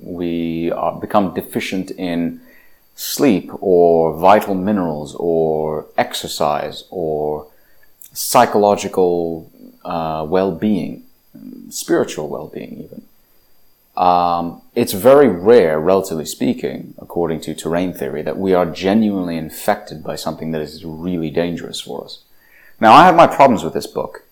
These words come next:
and maybe I'll do a review or podcast about it later on. Uh, I have specific, very serious issues with the book's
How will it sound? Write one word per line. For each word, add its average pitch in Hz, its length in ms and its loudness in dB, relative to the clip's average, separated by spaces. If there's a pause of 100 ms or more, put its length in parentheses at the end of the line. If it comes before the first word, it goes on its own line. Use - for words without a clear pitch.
(220)
and 87 340 -2
maybe 107 560 2
I'll 85 200 0
do 82 500 -2
a 73 680 -4 (160)
review 85 580 -2
or - 680 -6 (560)
podcast 80 580 2
about 73 240 -4
it - 80 -10
later 76 240 -4
on. 71 340 -8 (600)
Uh, 82 280 2
I 98 160 6
have 104 160 6
specific, - 640 0
very 107 460 6
serious 90 460 0
issues 80 360 -6
with 85 120 -10
the 78 60 -12
book's - 560 -8